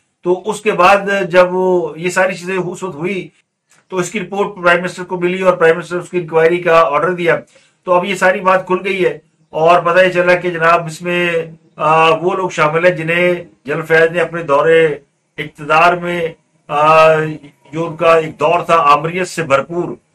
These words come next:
जिसमें वो डीजीसी और डीजीआईएसआई रहे,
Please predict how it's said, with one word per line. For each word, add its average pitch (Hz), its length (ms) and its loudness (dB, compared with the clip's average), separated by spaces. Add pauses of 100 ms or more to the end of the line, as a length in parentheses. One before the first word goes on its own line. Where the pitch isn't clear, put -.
(260)
जिसमें 147 300 -8
वो 151 60 -8
डीजीसी 156 460 -6
और 165 120 -4
डीजीआईएसआई 156 600 0
रहे, 165 320 -2